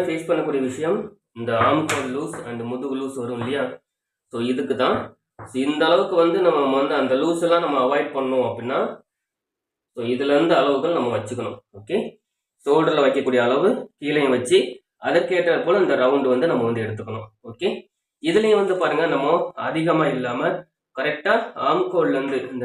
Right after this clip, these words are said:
நடுப்பகுதியில இருந்து எப்பவுமே வழக்கம் போல ஒன்னே கால், ஒன்றரை இன்ச்சு வைப்போம். ஆனா இதுக்கு நான் ஒன்னே கால் இன்ச்சு தான் வைக்கிறேன். அதற்கு காரணம் இந்த அளவு தான். ஒவ்வொரு அளவுக்கு ஏற்றாற் போல வந்து நம்ம வந்து இந்த அளவு வந்து மாத்திக்கணும். ஓகேங்களா? So, இப்போ இவங்களுக்கு பின்னாடி டாட்டோட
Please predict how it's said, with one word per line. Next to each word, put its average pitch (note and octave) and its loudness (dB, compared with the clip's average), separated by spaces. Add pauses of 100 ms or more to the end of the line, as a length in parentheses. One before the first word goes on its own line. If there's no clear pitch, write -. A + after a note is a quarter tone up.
நடுப்பகுதியில D3+ 2
இருந்து D#3+ 2 (800)
எப்பவுமே G3 4
வழக்கம் F3+ 2
போல F#3 6
ஒன்னே E3 4
கால், D#3 2
ஒன்றரை D#3+ 2
இன்ச்சு E3 2
வைப்போம். - 0 (220)
ஆனா C3 0
இதுக்கு B2+ -4
நான் A#2+ 0
ஒன்னே E3 4
கால் D3+ 4
இன்ச்சு C#3+ 0
தான் C#3 2
வைக்கிறேன். C#3+ 0 (500)
அதற்கு G#3 0
காரணம் E3+ 0 (120)
இந்த C#3 -2 (120)
அளவு C3+ -2
தான். G#2+ -8 (760)
ஒவ்வொரு D#3+ 4
அளவுக்கு F3+ 0
ஏற்றாற் E3+ 2
போல F3+ 2 (100)
வந்து D3 0
நம்ம B2+ 0
வந்து B2+ 0
இந்த A#2 -4
அளவு A#2 -2
வந்து B2+ -4
மாத்திக்கணும். G#2+ -6 (320)
ஓகேங்களா? B2 -4 (600)
So, C#3 -4 (120)
இப்போ A#3 2
இவங்களுக்கு F3 2 (320)
பின்னாடி F3+ 4 (120)
டாட்டோட E3 2